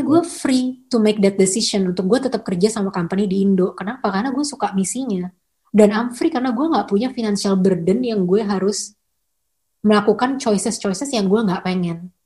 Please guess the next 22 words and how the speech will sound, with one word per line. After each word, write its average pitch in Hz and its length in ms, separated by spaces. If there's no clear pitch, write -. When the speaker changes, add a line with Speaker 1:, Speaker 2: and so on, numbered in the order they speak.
Speaker 2:
gitu. 170 480
Nah, 185 240
itu 190 180
mungkin 220 220
tadi 240 400
kalau 208 160
kalian 208 240
dengerin 208 320
ya, 185 160
"Wah, 262 220
gila 247 300
keren," 269 480
gitu, 196 240
atau, 214 320
"Wah, 269 160
gila 240 320
susah 226 260
banget 233 340
ya." 196 200
Tapi 202 240
tadi 226 320
itu 214 300